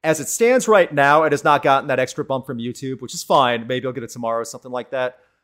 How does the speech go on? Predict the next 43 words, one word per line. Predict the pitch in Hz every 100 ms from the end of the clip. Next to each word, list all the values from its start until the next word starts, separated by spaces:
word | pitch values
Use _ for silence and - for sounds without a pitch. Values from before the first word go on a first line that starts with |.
| _ _
Share | - 240 359
the | 339
video | 330 277
out | 247 220
on | 208
socials | 196 180 190 180
if |
you | 147
can, | - 139 147
'cause | 151
I | 147
want | 156 180 _
interactions. | 165 156 139 131 131 110 143
I | 156
want | 156 175 190 185
discussion | 165 - 151 - 127
on | 110 98
this, | 90 -
because | 135 151 139 131 - _ _ _ _ _
what's | 165 -
interesting | 247 311 311 285
to | 247
me | 180 170 185
is | 196 160
in | 160
the | 135
comment | 139 139 160 -
section, | 175 - 185 180
there | 156 147
are | 147 175
some | 180 185 135
very | 156 165 170
upset | 156 - 180 156
people, | - 240 143 120 113 _ _ _ _ _ _ _ _ _ _ 135
but | 202 202
it's | 196
also | - 247 320 349 269
a |
lot | 214 214
of | 202
comments | - 202 202 190 -
defending | - 180 - - 190 170 165 151
metalcore. | 165 156 - 113 92